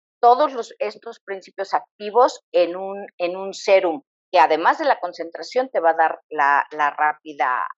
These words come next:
absorción. Y en el caso del rostro, la niacinamida,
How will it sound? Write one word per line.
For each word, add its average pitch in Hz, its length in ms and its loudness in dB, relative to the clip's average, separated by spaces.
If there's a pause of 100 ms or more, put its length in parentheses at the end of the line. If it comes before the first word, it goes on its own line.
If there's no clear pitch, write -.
(120)
absorción. 135 640 -4 (460)
Y 240 80 -6
en 233 100 -6
el 226 220 -10
caso 320 420 0
del 190 320 -4
rostro, 208 840 -2 (100)
la 170 240 0
niacinamida, 175 1040 -4